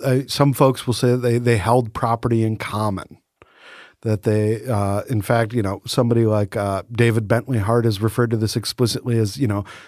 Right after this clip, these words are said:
the church was engaged in, in a sort of primitive communism.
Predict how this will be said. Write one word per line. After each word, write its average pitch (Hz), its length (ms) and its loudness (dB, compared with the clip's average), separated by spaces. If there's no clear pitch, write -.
the 117 100 -2
church 117 260 2
was 113 140 0
engaged 110 480 0
in, 113 160 2
in 110 320 0
a 120 80 0
sort 120 220 2
of 110 140 0
primitive 120 440 0
communism. 104 800 -2